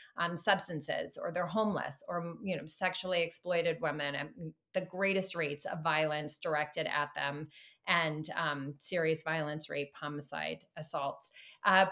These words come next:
previous relationship with a perpetrator, all of the things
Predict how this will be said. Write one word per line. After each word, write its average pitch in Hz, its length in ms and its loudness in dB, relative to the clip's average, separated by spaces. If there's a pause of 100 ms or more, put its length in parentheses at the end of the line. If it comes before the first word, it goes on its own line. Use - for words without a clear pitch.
previous 226 560 4
relationship 185 760 0 (180)
with 180 220 2
a 160 40 2
perpetrator, 147 680 -6 (100)
all 247 200 8
of 311 100 8
the 330 180 6
things 196 540 4